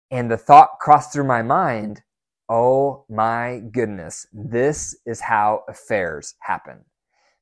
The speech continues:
Because it would have been so easy at that point for me to go back to her room or her to go back to my room. And I remember thinking, "What are you doing? This is high risk. You should not be out here talking with this woman, sharing your stress,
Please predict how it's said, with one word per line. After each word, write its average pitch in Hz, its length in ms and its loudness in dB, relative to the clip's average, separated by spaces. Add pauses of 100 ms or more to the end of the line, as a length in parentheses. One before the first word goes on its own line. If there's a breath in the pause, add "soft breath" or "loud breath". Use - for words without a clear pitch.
Because 113 300 -2
it 143 120 -4
would 180 140 0
have 165 80 -2
been 143 180 -4
so 160 420 0
easy 175 440 -4
at 127 200 -6
that - 220 -2
point 123 480 -6 (340)
for 120 100 -6
me 113 180 -4
to 117 60 -6
go 110 120 -4
back 113 200 0
to 110 80 -12
her 131 280 2
room 185 420 0 (580)
or 107 40 -2
her 139 280 2
to 135 60 -4
go 127 120 -2
back 123 240 -2
to 135 80 -6
my 110 240 -4
room. 87 380 -8 (320)
And 107 80 -16
I 104 40 -8
remember 160 320 0
thinking, 139 680 -4 (720)
"What 214 220 4
are 254 40 4
you 254 160 2
doing? 220 680 2
This 202 200 2
is 202 100 0
high 202 280 2
risk. 202 720 4 (300)
You 160 80 -4
should 175 180 -4
not 180 200 2
be 190 140 4
out 196 140 4
here 180 180 2
talking - 380 2
with 180 120 -4
this 180 180 -4
woman, 160 500 -2
sharing 175 380 0
your 165 140 0
stress, 151 600 4